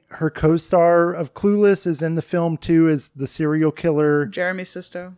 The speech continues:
Speaker 1: Sisto, yeah. And it's this, like, seeing through the eyes of a killer thing, and their souls are in battle, the good versus evil, and it's kinda all over the place, but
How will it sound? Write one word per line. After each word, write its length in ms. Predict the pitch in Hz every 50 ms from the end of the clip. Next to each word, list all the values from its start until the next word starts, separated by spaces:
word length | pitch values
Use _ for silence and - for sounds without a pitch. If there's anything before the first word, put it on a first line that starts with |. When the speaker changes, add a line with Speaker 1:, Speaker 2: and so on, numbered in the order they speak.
| _ -
Speaker 1:
Sisto, 460 | - - 175 175 - - - 185 180
yeah. 400 | 175 165 165 165 151 123 107 107 - _ _ _ _ _ _ _ _ _ _ _
And 160 | 165 160 160
it's 160 | 156 - -
this, 240 | 175 165 147 - -
like, 320 | 156 143 135 - - _ _
seeing 400 | - - - - 175 170 165 160
through 180 | - - 170 165
the 180 | 151 151 - 143
eyes 300 | 139 151 165 160 143 139
of 100 | 127 123
a 40 |
killer 400 | - - - - 220 214 202 190
thing, 540 | 175 - - 196 196 190 185 185 180 180 170
and 200 | 143 127 123 120 - _ _ _ _ _ _ _ _ _
their 540 | 131 123 151 143 135 131 127 127 120 107 - _ _ _ _
souls 680 | - - - - 185 170 175 180 180 180 180 151 -
are 340 | 175 165 160 156 151 143 - _ _ _ _ _ _
in 240 | - 175 160 151 135
battle, 680 | 113 139 139 135 151 156 156 151 151 151 147 147 143
the 420 | 131 123 135 123 120 117 110 - - _ _ _ _ _ _ _ _ _ _
good 300 | - 170 185 190 180 156
versus 380 | 143 160 151 - - 139 120 123 -
evil, 560 | - 190 190 202 185 160 165 165 160 160 151 135
and 180 | 117 104 107 - _ _ _ _ _ _ _ _ _ _ _ _ _ _ _ _ _
it's 180 | - 226 226 -
kinda 240 | - 254 254 220 196
all 220 | 175 165 160 156
over 200 | 151 147 139 131
the 100 | 127 131
place, 440 | - - 143 127 120 120 120 - -
but 540 | - 147 117 - 170 170 170 165 147 -